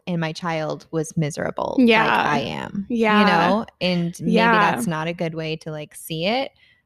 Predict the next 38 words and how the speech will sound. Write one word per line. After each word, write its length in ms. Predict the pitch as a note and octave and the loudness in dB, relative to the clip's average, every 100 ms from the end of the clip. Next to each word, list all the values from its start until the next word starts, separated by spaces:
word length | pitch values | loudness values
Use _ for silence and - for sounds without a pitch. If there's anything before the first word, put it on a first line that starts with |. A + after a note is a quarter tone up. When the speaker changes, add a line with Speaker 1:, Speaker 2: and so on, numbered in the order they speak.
| - | -4
Speaker 1:
Um, 360 | E3+ D#3+ D#3+ D3+ - | 0 2 0 -4 -6
I, 120 | E3+ _ _ - | -8 _ _ -4
obviously, 420 | E3 D#3+ - E3+ | -2 -2 -2 -2
like, 180 | D#3+ D#3+ | -2 -6
it's 160 | - | -10
still 240 | - E3+ E3 | -4 0 0
a 60 | |
blessing 440 | E3 D#3+ E3 E3 E3 | 0 0 0 -2 -4
to 100 | - | -4
be 160 | E3+ E3 | -2 0
on 140 | D#3+ | 0
this 140 | D#3+ - | -2 0
earth, 360 | D#3+ D#3 F#3+ | 0 2 0
you 140 | F3+ E3 | -2 0
know 80 | D#3 | 4
what 100 | A#3+ | 6
I 40 | |
Speaker 2:
Yeah. 420 | C#4+ D4 A#3 G#3+ G#3+ A#3+ | 6 6 6 4 4 2
Speaker 1:
mean? 80 | A#3 _ _ _ _ _ - | -2 _ _ _ _ _ -2
But 40 | |
I 40 | G#3+ | 0
would 120 | B3+ | 2
just 260 | C4+ C4 - _ _ | 0 -6 -10 _ _
feel 160 | C#4+ C#4+ | 0 2
terrible. 520 | C4+ A#3+ F4+ D4+ G3+ | 2 0 0 2 4
And 160 | E3+ G#3 | 4 2
then 120 | G#3+ | 2
it's, 220 | A3 - | -2 -4
yeah, 360 | G3+ G3+ A#3 C4 | -8 -4 -2 0
there's 180 | A3+ A3+ | -2 -2
a 140 | A3+ | -4
whole 260 | G#3+ G#3 G#3+ | 0 2 2
financial 500 | A3+ A3+ B3+ - G#3+ | 2 0 0 -2 -4
side 280 | - E3+ E3 | -2 0 4
of 80 | |
it. 200 | A3+ G#3+ | 4 4
Like, 200 | G#3+ A3+ | 4 2
Speaker 2:
Mm-hmm. 160 | B3+ C#4+ | 2 0